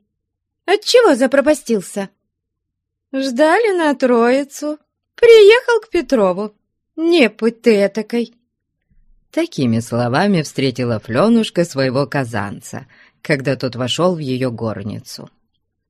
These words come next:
«Нельзя было, Флена Васильевна», оправдывался Самоквасов. «Дедушка скончался. Никак нельзя было раньше приехать».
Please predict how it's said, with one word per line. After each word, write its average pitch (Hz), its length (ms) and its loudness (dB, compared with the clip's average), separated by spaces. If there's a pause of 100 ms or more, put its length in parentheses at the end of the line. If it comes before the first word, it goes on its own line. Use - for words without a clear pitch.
(680)
«Нельзя 143 720 -2
было, 151 340 -2
Флена 143 420 -2
Васильевна», 120 960 -8 (440)
оправдывался 127 760 -8
Самоквасов. 190 840 -8 (1400)
«Дедушка 151 760 -2
скончался. 123 1000 -8 (840)
Никак 151 640 -2
нельзя 131 360 -4
было 123 240 -6
раньше 123 380 -8
приехать». 117 800 -12